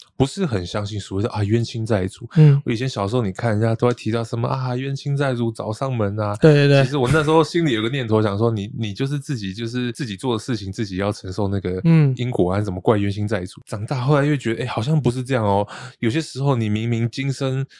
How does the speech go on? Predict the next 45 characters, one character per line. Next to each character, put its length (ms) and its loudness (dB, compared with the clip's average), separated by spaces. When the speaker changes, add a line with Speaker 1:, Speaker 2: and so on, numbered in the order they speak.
Speaker 1:
你 140 -2
在 120 0
这 140 0
一 60 2
段 120 2
时 220 -4
间 160 0
连 100 -2
续 140 -2
十 240 -8
年， 240 -2
假 160 -6
设 80 -4
你 80 -4
都 80 -2
吃 180 -8
素 280 -6
或 100 2
是 80 0
没 140 -2
做 100 -2
坏 180 0
事， 220 -12
Speaker 2:
嗯。 260 6
Speaker 1:
你 80 -2
还 160 -2
是 100 -4
会 80 2
遇 80 2
到 100 4
不 120 2
好 160 -2
的 40 -8
事 140 -10
情。 180 -14
Speaker 2:
嗯。 240 8
Speaker 1:
而 80 0
且 80 0
有 80 0
些 100 0
事 160 -6
情 140 -6
是 140 -4
无 280 4
缘 180 6